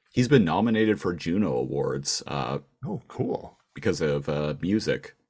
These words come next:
Speaker 1: he's done in shows, which I get it. The music in this show slaps.
Speaker 2: Right?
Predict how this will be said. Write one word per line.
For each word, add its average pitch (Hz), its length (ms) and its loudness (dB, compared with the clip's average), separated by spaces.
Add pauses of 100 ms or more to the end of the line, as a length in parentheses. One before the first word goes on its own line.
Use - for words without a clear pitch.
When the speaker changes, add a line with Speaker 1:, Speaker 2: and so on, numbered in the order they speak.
Speaker 1:
he's 78 220 -8
done 67 260 -4
in 67 200 -6
shows, 62 440 -4
which 76 400 -4
I 71 140 2
get 95 220 4
it. - 260 6
The 87 60 -6
music 95 360 4
in 104 80 4
this 104 140 4
show 110 180 6
slaps. 113 580 0 (340)
Speaker 2:
Right? 104 400 -4